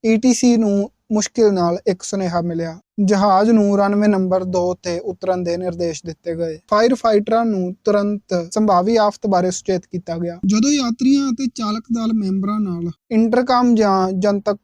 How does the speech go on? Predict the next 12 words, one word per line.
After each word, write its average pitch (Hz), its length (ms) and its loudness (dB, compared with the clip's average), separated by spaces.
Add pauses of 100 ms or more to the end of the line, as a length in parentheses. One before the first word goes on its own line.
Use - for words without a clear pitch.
ਘੋਸ਼ 196 200 2
ਪ੍ਰਣਾਲੀ 196 440 4
ਰਾਹੀਂ 165 340 0
ਸੰਪਰਕ 220 480 2
ਨਹੀਂ 226 260 4
ਕੀਤਾ 196 320 0
ਜਾ 185 180 4
ਸਕਿਆ, 170 460 -8
ਤਾਂ 208 260 2
ਸਹਿ 220 320 0
ਪਾਇਲਟ 190 380 2
ਨੇ 170 220 -6